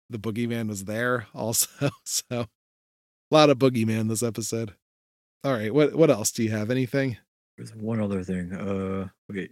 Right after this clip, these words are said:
Speaker 2: I just scrolled through it. Oh, yeah, yeah. So when Johnny is seeing the, uh, the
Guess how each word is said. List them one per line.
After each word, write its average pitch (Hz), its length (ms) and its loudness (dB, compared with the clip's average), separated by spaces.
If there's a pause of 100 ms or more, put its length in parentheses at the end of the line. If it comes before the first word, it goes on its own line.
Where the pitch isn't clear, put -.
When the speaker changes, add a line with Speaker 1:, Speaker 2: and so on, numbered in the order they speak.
(120)
Speaker 2:
I 95 40 -12
just 95 380 -12
scrolled - 380 -10
through - 200 -8
it. - 60 -16 (400)
Oh, 127 60 6
yeah, 135 200 10
yeah. 110 300 4
So 110 480 6 (680)
when 135 320 6
Johnny 127 300 6
is 110 120 4
seeing 113 480 4
the, 98 360 2
uh, 92 320 -2
the 87 420 -4